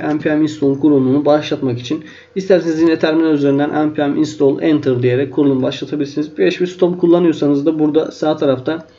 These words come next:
P H P Storm kendisi bize, e, run N P M install ismiyle bir kısa yol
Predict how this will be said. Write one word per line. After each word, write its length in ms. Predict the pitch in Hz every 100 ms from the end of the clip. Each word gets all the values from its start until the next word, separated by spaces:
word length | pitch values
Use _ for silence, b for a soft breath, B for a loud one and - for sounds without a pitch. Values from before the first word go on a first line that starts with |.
| b b b b
P 120 | 160
H 140 | 156 -
P 80 |
Storm 320 | 151 - 160 151
kendisi 440 | 160 151 139 143
bize, 200 | 135 147
e, 520 | 156 - 131 127 135 -
run 380 | 160 156 151 151
N 60 |
P 160 | 151 147
M 100 | -
install 400 | 156 147 - 123 120 B B B B
ismiyle 440 | 151 131 135 127 147
bir 100 | 143
kısa 240 | 151 160
yol 220 | 143 143